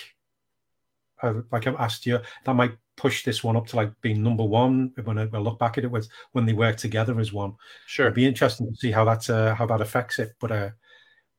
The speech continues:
Speaker 1: yeah, great film, great performances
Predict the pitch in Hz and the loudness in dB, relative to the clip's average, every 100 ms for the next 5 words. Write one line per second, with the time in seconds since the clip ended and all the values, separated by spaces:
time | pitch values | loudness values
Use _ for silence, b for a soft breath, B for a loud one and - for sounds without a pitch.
0 | - 110 107 - 147 131 - 127 127 117 | -2 -2 -2 2 2 2 2 4 4 2
1 | 110 _ - 139 131 - 117 120 110 120 | -4 _ 0 0 0 0 2 2 -2 -4
2 | 113 113 - - | -2 -2 -4 -8